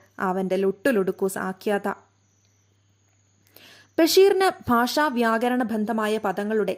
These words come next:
സങ്കലനമായിരുന്നില്ല. രസത്തിനു വേണ്ടി മാത്രം അദ്ദേഹം അത് വാരി വിതറിയതുമില്ല. ശബ്ദവും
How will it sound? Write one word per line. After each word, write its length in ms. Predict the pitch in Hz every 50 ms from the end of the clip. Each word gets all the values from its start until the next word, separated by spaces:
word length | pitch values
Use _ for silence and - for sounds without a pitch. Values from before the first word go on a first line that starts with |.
| - -
സങ്കലനമായിരുന്നില്ല. 1000 | 220 208 208 214 233 240 247 240 233 208 196 185 185 202 214 214 202 196 190 202 208 - - _ _ _ _ _ - - - _ - 254
രസത്തിനു 340 | 262 - 311 - 349 330 330
വേണ്ടി 240 | 330 311 302 320
മാത്രം 440 | 294 277 254 254 254 - 277 226 196 - - _ -
അദ്ദേഹം 440 | 214 185 185 226 226 226 247 226 220
അത് 180 | 202 202 - - -
വാരി 300 | 214 202 202 208 214 226
വിതറിയതുമില്ല. 760 | 208 214 180 208 202 208 208 214 208 247 294 339 247 208 185 196 - - _ _ _ _ _ - - - - _ -
ശബ്ദവും 640 | - 277 247 220 220 214 294 285 240 262 247 240